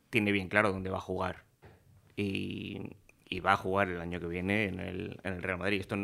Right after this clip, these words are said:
o sea, no es información, tampoco es opinión, es pleno convencimiento. Eh, Mbappé ya tiene firmado el contrato con el Real Madrid. Mm, eso, yo no tengo ningún tipo de,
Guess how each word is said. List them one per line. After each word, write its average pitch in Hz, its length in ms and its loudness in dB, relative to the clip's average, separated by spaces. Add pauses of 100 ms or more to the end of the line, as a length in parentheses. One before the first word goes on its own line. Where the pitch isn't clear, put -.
(200)
o - 60 -10
sea, 95 140 -4
no 98 120 0
es 101 140 -2
información, 101 500 -2
tampoco 104 300 0
es 98 80 -4
opinión, 92 340 -4
es 107 120 -2
pleno 107 320 0
convencimiento. 101 800 -2 (580)
Eh, 107 400 -2
Mbappé 95 340 -2
ya 101 120 2
tiene 110 220 2
firmado 92 340 -6
el 78 60 -12
contrato 87 400 -8
con 85 100 -6
el 85 80 -8
Real 85 160 -8
Madrid. 80 280 -12 (1300)
Mm, - 340 -8 (420)
eso, 85 320 -12 (460)
yo 92 260 -4
no 104 180 -4
tengo 113 300 -4
ningún 104 360 0
tipo 107 260 0
de, 90 460 -2